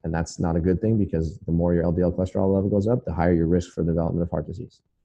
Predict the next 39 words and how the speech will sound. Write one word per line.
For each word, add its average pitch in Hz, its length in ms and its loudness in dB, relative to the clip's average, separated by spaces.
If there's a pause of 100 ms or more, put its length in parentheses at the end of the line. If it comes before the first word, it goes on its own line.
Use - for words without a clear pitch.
(580)
Okay. 95 220 2 (280)
Number 95 160 6
two, 110 400 8
total 135 220 6
cholesterol 95 380 2
level 85 260 2
also 90 280 2
tends 82 200 -2
to - 100 -2
go 87 200 2
up 90 120 0
on 95 80 0
a 98 40 0
ketogenic 90 440 0
diet. 82 220 -10 (360)
Number 98 160 4
three, 113 420 6 (160)
weight 87 360 4
loss 110 360 2
becomes - 360 0
equivalent 127 800 0
between - 280 -4
the 80 80 -2
two 85 160 -4
approaches. - 460 -10 (400)
And 107 100 4
number 110 160 6
four, 131 480 6 (560)
the - 240 2
A 160 180 8
one 139 340 8
C 196 440 4
value, 90 680 4
which 98 320 4 (140)
tended 104 500 4
to 101 160 4
fall 95 460 2
very 90 200 4
quickly 139 520 -2